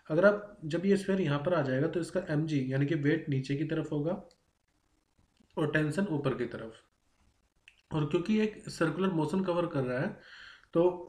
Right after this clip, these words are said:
इस पर एक centripetal force लगेगी जो कि बराबर होगी m v square upon जो length है इसकी, मतलब जो radius होगा यहाँ पर वो लेंथ ही होगी। तो नीचे आ जाएगा L, ये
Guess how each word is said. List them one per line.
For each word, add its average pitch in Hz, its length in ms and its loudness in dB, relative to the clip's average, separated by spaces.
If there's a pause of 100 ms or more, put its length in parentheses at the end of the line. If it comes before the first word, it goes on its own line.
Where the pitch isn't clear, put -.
(540)
इस 160 120 -4
पर 208 140 0
एक 208 120 -2
centripetal 185 580 0
force 170 300 -2
लगेगी 147 340 2
जो 160 140 0
कि 175 120 -4
बराबर 151 340 2
होगी 151 320 0
m 170 220 -2 (1400)
v 170 220 2
square 160 500 -2
upon 143 300 -2 (760)
जो 147 160 4 (200)
length 156 380 0
है 156 100 2
इसकी, 170 320 -4
मतलब 151 260 0
जो 165 100 -2
radius 147 440 0 (240)
होगा 135 240 0
यहाँ 135 160 0
पर 185 220 -4 (120)
वो 143 60 4
लेंथ 143 260 4
ही 180 100 0
होगी। 175 220 2 (640)
तो 147 80 0 (380)
नीचे 143 260 2
आ 139 40 4
जाएगा 139 340 0
L, 113 120 -4 (1160)
ये 190 180 6